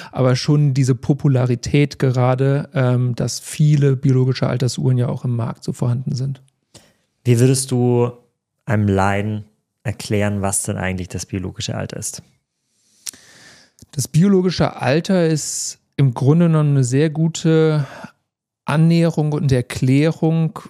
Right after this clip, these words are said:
Speaker 1: wie sich Zellen verhalten, ähm, und im Grunde genommen beschreiben, wie gut Zellen ja mit den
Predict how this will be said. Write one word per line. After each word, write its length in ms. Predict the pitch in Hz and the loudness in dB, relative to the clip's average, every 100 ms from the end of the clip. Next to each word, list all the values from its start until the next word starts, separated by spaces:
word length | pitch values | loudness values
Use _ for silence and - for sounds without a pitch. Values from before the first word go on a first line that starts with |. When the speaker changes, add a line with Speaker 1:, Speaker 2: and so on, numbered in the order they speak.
| _ 269 | _ -10
Speaker 1:
wie 540 | 170 123 117 127 151 | -6 -6 -2 2 2
sich 320 | 147 139 - | 2 -2 -4
Zellen 500 | - - 135 165 190 | -8 -2 0 2 0
verhalten, 760 | - 165 156 165 190 - 208 262 _ _ _ _ _ 147 | 0 0 2 0 0 0 0 0 _ _ _ _ _ 2
ähm, 580 | 139 143 143 143 147 - - | 4 4 4 2 -2 -4 0
und 640 | 147 151 156 151 - - - | 4 4 4 0 -4 -10 -4
im 160 | 135 127 | -2 2
Grunde 320 | 139 160 156 | 2 4 2
genommen 400 | 151 147 147 131 | 2 2 2 2
beschreiben, 1000 | 135 - - 135 135 143 151 151 151 156 _ _ _ _ - | 0 -2 -4 0 2 2 2 2 2 0 _ _ _ _ -8
wie 240 | 120 127 | 0 0
gut 320 | 127 151 160 - | 2 2 2 2
Zellen 880 | - 151 139 147 156 156 151 147 - | -4 -2 0 2 2 2 0 -2 -2
ja 200 | 127 135 | 2 2
mit 260 | 139 135 | 2 2
den 200 | 135 135 | 2 0